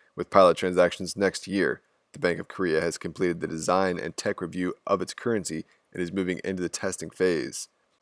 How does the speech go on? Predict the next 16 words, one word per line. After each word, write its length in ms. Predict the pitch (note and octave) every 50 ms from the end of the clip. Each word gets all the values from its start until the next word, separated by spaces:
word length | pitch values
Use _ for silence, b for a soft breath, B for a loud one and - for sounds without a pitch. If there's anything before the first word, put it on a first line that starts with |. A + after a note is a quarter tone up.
| _ -
The 80 | F#2+ F2+
sandbox 420 | - G#2 F#2+ E2+ F2 E2 E2 -
will 80 | E2 E2
show 280 | - - F#2 F2 E2+
whether 200 | E2+ F2 E2+ E2
the 140 | E2 E2 E2
digital 420 | D#2+ - F2 C#2+ C#2 E2+ E2 E2
won 320 | E2+ F2 F2 F2 F2+ F2+ E2+
can 160 | - F2 -
function 420 | - - G2 F2+ - - - E2+
in 140 | - F2 F#2
a 40 | F2+
restricted 440 | F2 E2+ - - G2 F#2 - F2+ E2+
environment 540 | D#2 D#2+ D#2+ F2 F#2+ G2+ F#2 D#2+ - - - _ _ _ -
or 160 | F2 F2 E2+
not. 320 | F2 - - - _ -